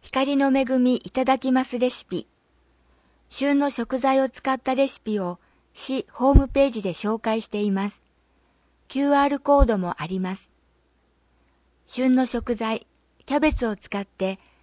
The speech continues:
春キャベツとわかめのサラダ。作り方、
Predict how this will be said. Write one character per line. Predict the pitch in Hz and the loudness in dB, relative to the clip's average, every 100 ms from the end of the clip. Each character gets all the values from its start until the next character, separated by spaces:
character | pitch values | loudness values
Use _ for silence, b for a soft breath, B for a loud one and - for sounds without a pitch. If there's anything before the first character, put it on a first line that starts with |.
| b b | b b
春 | 202 277 | -2 -2
キ | 277 | 0
ャ | 269 | 2
ベ | 254 | 2
ツ | - | -2
と | - 175 - | -10 -8 -4
わ | 233 | 0
か | 285 | 4
め | 247 226 | 4 2
の | 170 | -2
サ | - 208 | -4 -4
ラ | 190 | -4
ダ。 | 156 - _ _ _ _ _ _ _ _ _ _ _ - | -6 -10 _ _ _ _ _ _ _ _ _ _ _ -20
作 | - 285 | -6 -4
り | 285 | -2
方、 | 285 269 180 | -4 -2 -4